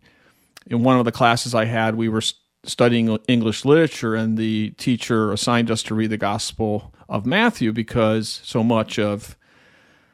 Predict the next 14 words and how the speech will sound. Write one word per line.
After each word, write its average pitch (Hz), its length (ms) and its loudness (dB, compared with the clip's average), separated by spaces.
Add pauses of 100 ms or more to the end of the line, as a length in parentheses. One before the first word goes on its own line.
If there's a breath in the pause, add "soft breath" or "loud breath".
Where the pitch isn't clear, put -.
(180 soft breath)
English 113 360 -2
literature 131 560 2
has 110 300 0
biblical 110 500 -2
allusions. 110 600 0
And 120 120 0
so 170 100 0
that 208 100 8
was 220 140 4
my 151 100 4
first 151 360 0
encounter 127 580 0
really 123 340 2
with, 110 520 -2